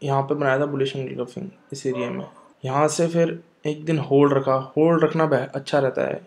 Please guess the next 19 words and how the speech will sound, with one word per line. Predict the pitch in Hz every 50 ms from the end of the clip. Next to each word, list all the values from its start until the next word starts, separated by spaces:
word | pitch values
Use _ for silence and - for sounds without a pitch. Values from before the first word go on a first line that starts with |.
| - 156
Hold | 139 143 147 147 147
करके | 147 139 139 - 151
अगर | 147 143 147 143 143 - -
Bank | 135 135 143
Nifty | 143 139 - - 147 139
जाएगा | 139 135 120 127 135 135 127
ऊपर | 123 - 139 135
तो | - 147 143 139 - - - -
बढ़िया | 117 - 127 131 127
रहता | - - - - -
है। | - - - - - - - - - - 131 139
Next | 147 147 147 156
डे | 170 175
अप | 170 165 170 160
रहा, | 165 160 165
सेकंड | 160 165 - - - - 160 156 156 160 156 151
डे | 160 156 151
down | 147 139 135 143 143
रहा, | 143 143 147 160 180